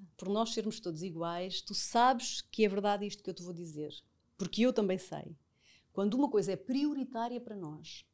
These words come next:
quando ela é mesmo, mesmo, mesmo importante, quando nós queremos verdadeiramente uma coisa,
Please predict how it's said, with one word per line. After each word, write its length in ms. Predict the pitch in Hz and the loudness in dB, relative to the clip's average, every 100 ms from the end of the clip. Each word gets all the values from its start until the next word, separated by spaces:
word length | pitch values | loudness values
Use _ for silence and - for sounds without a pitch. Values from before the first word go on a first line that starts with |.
| _ _ | _ _
quando 200 | 196 196 | 0 2
ela 160 | 190 | 2
é 40 | 190 | 2
mesmo, 580 | 202 233 294 320 254 254 | 4 6 8 6 2 -2
mesmo, 220 | 247 233 | -2 -4
mesmo 180 | 220 226 | -2 -4
importante, 300 | - 165 170 | -2 -4 0
quando 160 | 208 | 2
nós 200 | 226 226 | 2 2
queremos 440 | - 269 311 302 214 | 0 2 6 4 2
verdadeiramente 760 | 214 285 254 233 233 220 214 | -2 -2 -2 -4 -6 -8 -8
uma 120 | 214 | -10
coisa, 380 | 214 190 208 233 | -10 -10 -10 -14